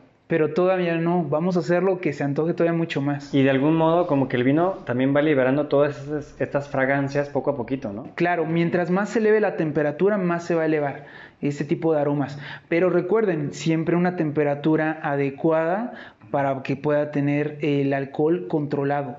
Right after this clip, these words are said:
Speaker 1: y no lo primero que huela es alcohol.
Speaker 2: Ujú.
Speaker 1: Este vino no tiene aromas a alcohol,
Speaker 2: Ujú.
Speaker 1: cuando en realidad tenemos un vino que es un gran porcentaje alcohólico.
Speaker 2: Sí, no, no se siente
Speaker 1: Y no
Speaker 2: así
Speaker 1: tiene aromas
Speaker 2: hostigoso, no lastima, al contrario, es muy aromático.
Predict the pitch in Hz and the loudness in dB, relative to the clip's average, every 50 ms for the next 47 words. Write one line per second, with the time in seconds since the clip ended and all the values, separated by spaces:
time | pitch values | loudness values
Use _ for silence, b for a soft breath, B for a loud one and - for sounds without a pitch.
0 | - - 156 151 160 165 165 165 160 147 151 165 165 156 151 151 147 151 151 151 | -12 -8 -4 -2 0 0 0 0 0 -2 0 0 0 0 0 0 0 0 0 0
1 | 147 143 143 143 143 143 139 139 - 139 135 127 - - 170 160 143 - B B | 0 0 0 0 0 0 -2 -4 -4 -6 -8 -6 -2 -2 -2 -2 -2 -6 B B
2 | B B B B 113 120 117 - - 170 160 170 175 175 170 170 165 170 175 165 | B B B B -14 -14 -12 -6 -4 -2 0 2 2 2 2 0 0 0 0 0
3 | 165 160 156 151 156 151 147 143 135 123 - 156 151 151 156 - B B B B | 0 0 0 0 -2 -2 -4 -4 -6 -4 -2 -2 -2 -2 -4 -10 B B B B
4 | B 117 120 123 127 127 170 170 165 165 160 151 151 147 147 160 185 196 - - | B -12 -10 -8 -4 -2 0 0 0 0 0 0 0 0 2 0 0 0 -2 -4
5 | - - 160 160 175 185 180 185 180 180 185 214 220 220 - 170 156 156 160 165 | -2 0 0 2 2 2 2 2 4 4 4 2 0 0 0 0 0 0 0 0
6 | 175 170 170 170 160 156 170 165 147 143 131 131 143 139 143 143 135 123 - 143 | 0 0 2 0 -2 -2 -2 -2 -2 -2 -2 -2 -2 -2 -2 -4 -4 -2 -2 -4
7 | 127 123 - - - - - - - 123 147 156 147 131 127 127 135 135 147 - | -4 -4 -8 -14 -18 -18 -14 -8 -4 -2 -2 0 0 2 2 2 0 0 -2 -6
8 | - - 147 127 123 120 135 123 - 131 123 117 110 - - - 131 131 127 131 | -8 -6 -6 -6 -4 -4 -8 -8 -6 -4 -2 0 0 0 2 4 4 4 6 6
9 | 131 131 131 131 131 156 151 123 - - 143 131 127 123 123 123 - 139 131 131 | 6 6 4 4 4 4 4 2 2 2 2 2 4 4 2 2 2 2 2 4
10 | 127 127 127 123 - - 127 127 127 127 127 131 131 123 117 - 117 110 107 117 | 2 2 0 0 -2 -2 0 2 2 2 0 0 -2 -6 -6 -4 -4 -2 2 2
11 | 123 127 123 117 - - - - 123 117 120 120 139 139 131 123 113 117 117 120 | 4 4 2 0 -2 -8 -14 -8 -4 -2 0 2 4 4 2 2 2 0 -2 -2
12 | 120 135 131 - 165 202 208 | -2 -4 -2 -2 -4 -4 -4